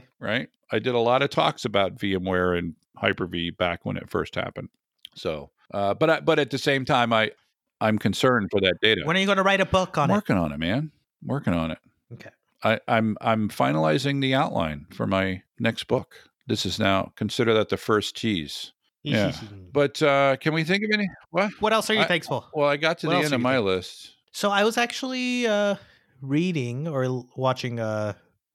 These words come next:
Speaker 2: YouTube
Speaker 1: Uh-huh.
Speaker 2: video. That's actually one thing I'm
Speaker 1: YouTube?
Speaker 2: thankful for as well. The internet,
Speaker 1: Oh,
Speaker 2: just in general.
Speaker 1: oh.
Speaker 2: Well,
Speaker 1: Uh, yeah, just say
Speaker 2: <laughs> here
Speaker 1: YouTube, man.
Speaker 2: Yeah, YouTube. Because here's why. I don't know about you, but if you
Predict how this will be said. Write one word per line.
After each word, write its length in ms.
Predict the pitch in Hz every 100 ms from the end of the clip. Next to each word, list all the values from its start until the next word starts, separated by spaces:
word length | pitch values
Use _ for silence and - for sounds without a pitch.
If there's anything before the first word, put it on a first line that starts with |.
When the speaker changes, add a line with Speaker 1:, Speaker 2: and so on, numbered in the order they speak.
| -
Speaker 2:
YouTube 320 | 147 156 117
Speaker 1:
Uh-huh. 80 | 120
Speaker 2:
video. 360 | 95 101 110 - _ _ - - -
That's 180 | 202 226
actually 240 | 262 -
one 160 | 233 196
thing 140 | 202 175
I'm 120 | 147
Speaker 1:
YouTube? 40 |
Speaker 2:
thankful 280 | - 156 151
for 220 | 101 110 107
as 120 | -
well. 160 | 104 -
The 100 | 208
internet, 260 | 175 139
Speaker 1:
Oh, 60 | 143
Speaker 2:
just 220 | 147 139
in 60 | 156
general. 260 | 147 117 85
Speaker 1:
oh. 240 | - -
Speaker 2:
Well, 120 | 214 180 143
Speaker 1:
Uh, 20 | 151
yeah, 260 | 123 123
just 220 | 113 147
say 140 | 151 131
Speaker 2:
<laughs> 40 |
here 160 | 107 127
Speaker 1:
YouTube, 340 | - 90 82
man. 340 | - 92 95 101 _ -
Speaker 2:
Yeah, 180 | 160 - _ -
YouTube. 340 | 202 - 110 - _ -
Because 260 | 220 240 233
here's 380 | 262 262 240 -
why. 400 | 226 143 104 98 _ _ - - - - -
I 80 | 165
don't 80 | 202
know 120 | 240
about 240 | 233 214
you, 200 | 170 165
but 180 | 151 131 -
if 200 | 131 170
you 140 | 202